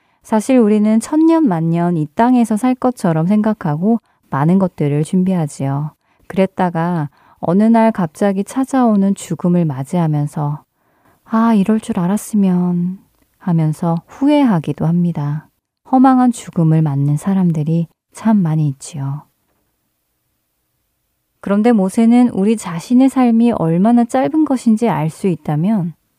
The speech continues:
우리는 그 짧은 시간을 정말로 중요한 것에 집중하며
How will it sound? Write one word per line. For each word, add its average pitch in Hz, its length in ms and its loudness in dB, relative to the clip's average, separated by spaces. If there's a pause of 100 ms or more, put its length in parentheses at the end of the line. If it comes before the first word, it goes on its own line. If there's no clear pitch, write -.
우리는 269 360 4
그 202 140 -2
짧은 285 380 0
시간을 208 580 0 (260)
정말로 180 500 0
중요한 254 680 2
것에 175 300 -4
집중하며 160 880 -4